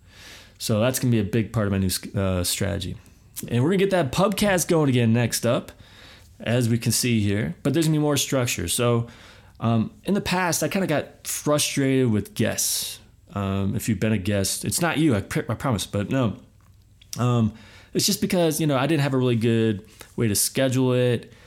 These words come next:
I wasn't really good about setting expectations for, you know, um, equipment to use and how we're gonna do it and all that kind of stuff. Well, going forward, I w-, do wanna have guests again, but I wanna have better structure for it. So I wanna have a specified day a week that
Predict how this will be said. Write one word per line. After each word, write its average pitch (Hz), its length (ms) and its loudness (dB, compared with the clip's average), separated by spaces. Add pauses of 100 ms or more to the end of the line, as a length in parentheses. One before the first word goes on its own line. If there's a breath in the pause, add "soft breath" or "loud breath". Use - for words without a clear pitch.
(220 loud breath)
I 113 80 -2
wasn't 120 280 2
really 113 220 2
good 113 260 2
about 101 340 -2
setting 113 300 0
expectations 110 1000 0
for, 95 500 -2 (540 loud breath)
you 110 100 0
know, 90 420 0 (400)
um, 117 600 -6 (340)
equipment 117 600 -2
to 120 100 -2
use 110 580 2
and 92 140 -4
how 131 240 -2
we're 120 120 2
gonna 110 180 2
do 104 260 0
it - 20 0
and 101 80 -2
all 127 120 0
that 127 80 -2
kind 110 80 0
of 98 80 -4
stuff. 104 240 -6 (880)
Well, 131 260 2
going 143 380 0
forward, 117 500 0 (320 loud breath)
I - 100 -6
w-, 110 220 0
do 156 200 2
wanna 135 180 2
have 107 240 -2
guests 92 320 -6
again, 92 340 -4 (340 soft breath)
but 120 100 0
I - 20 4
wanna 123 140 2
have 117 200 2
better 110 160 2
structure 107 400 -2
for 95 240 -8
it. 92 60 -12
So - 120 -4
I 104 40 0
wanna 104 180 0
have 95 120 0
a 95 80 -2
specified 127 840 0
day 110 180 2
a 104 80 2
week 101 240 0
that 95 240 -4